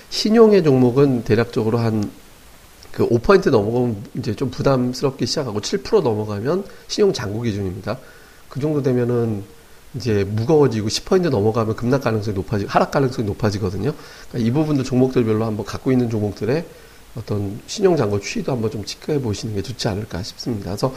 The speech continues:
전반적으로 보면 일단 뭐 외국인들의 어떤 수급 동향이라든가 이런 걸 봤을 때 이제 뭐 다, 그러니까 내일뿐만 아니라 오늘 저는 이제 만기 날 이렇게 막 이제 조금 이렇게 외국인 투자들이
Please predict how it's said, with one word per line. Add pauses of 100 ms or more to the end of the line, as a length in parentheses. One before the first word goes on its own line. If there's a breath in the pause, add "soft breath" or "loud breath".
(400 loud breath)
전반적으로
보면 (420 loud breath)
일단
뭐 (540)
외국인들의
어떤
수급
동향이라든가
이런
걸
봤을
때 (520 loud breath)
이제
뭐
다, (100)
그러니까
내일뿐만
아니라
오늘 (220 loud breath)
저는
이제 (160)
만기
날 (640)
이렇게
막
이제
조금
이렇게
외국인
투자들이